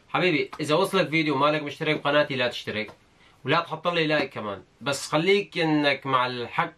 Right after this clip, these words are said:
مع الحق، مع الحق. من بداية ما طلع ابن سوريا لحديت هلا، ضل يوتيوبر ما هجم على ابن سوريا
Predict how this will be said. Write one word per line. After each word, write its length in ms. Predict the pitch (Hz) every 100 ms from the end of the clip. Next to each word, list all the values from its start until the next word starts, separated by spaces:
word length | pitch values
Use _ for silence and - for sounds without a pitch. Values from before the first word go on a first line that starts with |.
| _ -
مع 180 | 147
الحق، 320 | 151 - - - _ _ _ _ _ _ 123
مع 220 | 123 147
الحق. 440 | 151 - 143 - - _ - - - - _ _ 156
من 160 | 165
بداية 360 | 170 233 233 196
ما 120 | 151
طلع 280 | 190 208 233
ابن 160 | 185
سوريا 640 | 185 185 190 185 185 185 165
لحديت 580 | 143 143 131 147 135 131
هلا، 280 | 123 117 -
ضل 280 | 135 165 165
يوتيوبر 680 | 135 - 160 151 123 113 - _
ما 440 | 131 147 151 139
هجم 220 | 147 151
على 140 | 127 143
ابن 120 | 143
سوريا 580 | - 147 151 139 107